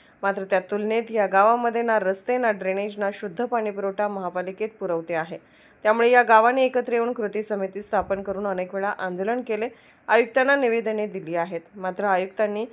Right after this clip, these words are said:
त्याबाबत ठोस निर्णय घेतला नाही. त्यामुळे आमदार भीमराव तापकीर यांनी बत्तीस गावांचा प्रश्न विधानसभेत विचारला.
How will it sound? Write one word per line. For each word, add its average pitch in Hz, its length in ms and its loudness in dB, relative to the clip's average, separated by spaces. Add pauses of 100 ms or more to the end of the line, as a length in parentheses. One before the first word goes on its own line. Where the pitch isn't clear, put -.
(340)
त्याबाबत 247 440 4
ठोस 247 280 -2
निर्णय 208 320 -2
घेतला 202 340 -6
नाही. 208 300 -6
त्यामुळे 196 380 -2
आमदार 190 440 -2
भीमराव 208 380 -2 (100)
तापकीर 185 400 -4
यांनी 175 200 -6
बत्तीस 196 380 -6
गावांचा 202 400 -2
प्रश्न 196 340 -10
विधानसभेत 202 760 -8
विचारला. 165 460 -4